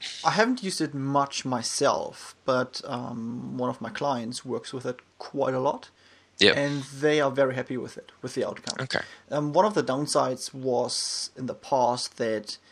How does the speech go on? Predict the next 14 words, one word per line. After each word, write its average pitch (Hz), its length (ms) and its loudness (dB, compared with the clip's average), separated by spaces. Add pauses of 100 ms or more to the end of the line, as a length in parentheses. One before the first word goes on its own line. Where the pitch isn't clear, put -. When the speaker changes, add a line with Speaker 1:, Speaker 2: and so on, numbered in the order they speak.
(800)
Speaker 1:
um, 123 840 -2
you - 60 -16
couldn't 208 200 2
really 143 220 2
get 131 200 0
to - 120 -6
pages 127 480 -2
behind, 131 720 -4 (500)
you 135 60 -10
know, 110 320 -6 (280)
behind 123 280 -4
a - 20 0
login 139 460 0 (180)
easily. 160 380 0